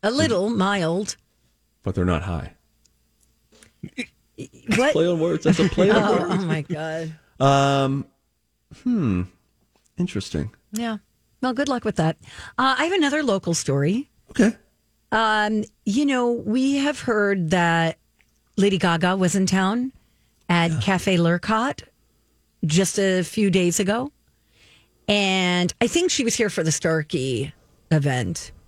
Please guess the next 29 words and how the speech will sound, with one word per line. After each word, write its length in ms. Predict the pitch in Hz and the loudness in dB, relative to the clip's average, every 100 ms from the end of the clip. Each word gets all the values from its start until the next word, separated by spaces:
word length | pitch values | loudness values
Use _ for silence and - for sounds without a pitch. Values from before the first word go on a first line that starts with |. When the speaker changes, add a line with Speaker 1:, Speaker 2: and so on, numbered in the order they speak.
| _ | _
Speaker 2:
Sure. 460 | - - 92 78 - _ _ | -6 2 4 2 -4 _ _
Speaker 1:
So 220 | - 214 | -2 0
she 260 | - - | 0 0
was 160 | 254 285 | 0 0
spotted 640 | - 220 185 175 214 294 - 180 | 0 0 0 0 0 -2 -6 -2
dining, 680 | 190 175 160 160 165 277 440 - _ _ _ _ _ _ - | 0 2 2 2 2 0 -4 -10 _ _ _ _ _ _ -2
having 340 | 180 180 180 | 2 2 0
some 220 | 190 254 | 0 -2
salmon 680 | 240 - 214 185 185 208 339 403 _ _ - - _ | -2 -2 0 2 0 -2 -6 -14 _ _ -20 -20 _
and 320 | 214 202 190 190 | -4 -2 0 2
maybe 220 | 180 180 | 2 0
some 240 | - 233 | -2 -4
beef 800 | 214 214 196 214 359 453 _ - | -4 -4 -4 -4 -6 -12 _ -10
with 180 | 285 233 | -6 -6
her 360 | - 220 208 202 - | -4 -2 0 -2 -2
companion. 840 | 226 208 185 170 180 180 226 370 - _ _ _ _ - - - _ _ - | -4 -4 -2 -2 0 -2 -2 -6 -12 _ _ _ _ -20 -20 -20 _ _ 0
And 160 | 233 | 2
then 260 | 226 208 208 - | 2 2 0 -2
prior 280 | - 196 190 | -2 0 0
to 160 | - 185 | 0 2
that, 220 | 175 214 | 2 2
we 100 | 233 | 0
heard 180 | 202 190 | 0 2
about 200 | 170 165 - | 0 0 0
Ashton 420 | 175 - 185 180 | 0 0 2 2
Kutcher 560 | - 285 277 - 277 | 2 0 0 0 0
and 140 | 320 233 | 2 2
Mila 300 | 208 190 180 | 2 2 0
Kunis 880 | - - 247 220 247 415 - - | -2 0 2 0 -2 -4 -10 -12